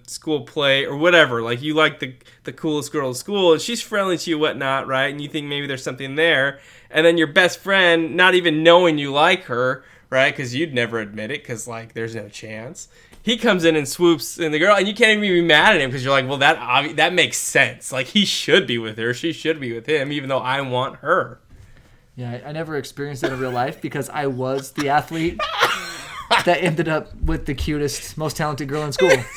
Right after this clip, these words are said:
Speaker 2: So I have zero sympathy for the other guy.
Speaker 1: All I'm saying is that's the Patrick Mahomes. Like,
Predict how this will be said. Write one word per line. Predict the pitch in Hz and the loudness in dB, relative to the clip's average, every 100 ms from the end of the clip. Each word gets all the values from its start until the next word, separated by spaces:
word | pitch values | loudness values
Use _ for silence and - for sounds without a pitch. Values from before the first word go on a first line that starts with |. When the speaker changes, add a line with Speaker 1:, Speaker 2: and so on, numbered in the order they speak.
| - | 0
Speaker 2:
So | 175 156 147 135 127 480 415 - - - _ | 2 4 2 0 0 0 -2 -8 -20 -20 _
I | 160 | 0
have | 156 | 0
zero | 131 175 170 | 2 0 2
sympathy | 165 160 156 147 135 | -2 -6 -6 -6 -6
for | 143 | -2
the | 151 | -2
other | 165 | -2
guy. | 123 123 120 120 - _ - - - _ _ _ _ _ _ - - | -4 -4 -6 -10 -16 _ -20 -20 -20 _ _ _ _ _ _ -20 -16
Speaker 1:
All | - 262 | -4 -2
I'm | 254 | 4
saying | 277 226 | 6 6
is | 190 | 4
that's | 196 190 | 4 2
the | 185 | -4
Patrick | 180 170 170 151 | 0 2 2 2
Mahomes. | 180 165 | 4 4
Like, | 151 135 | 2 -2